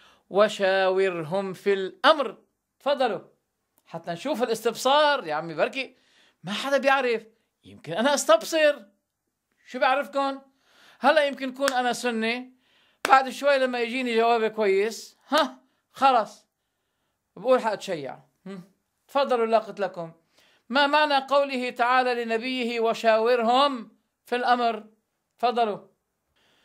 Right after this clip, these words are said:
والله ذكرتني، أرجو من الإخوة الكرام الاقتصار على التنقيد، ثم أنا آخذ المايك فورا، لأني أنا أسجل.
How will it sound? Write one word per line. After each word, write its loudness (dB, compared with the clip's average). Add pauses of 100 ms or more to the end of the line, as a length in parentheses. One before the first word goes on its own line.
(800)
والله 2
ذكرتني، 0
أرجو -4
من -6
الإخوة -2
الكرام -2
الاقتصار 0
على 0
التنقيد، -8
ثم -6
أنا 0
آخذ -2
المايك 0
فورا، -2
لأني -4
أنا 0
أسجل. -6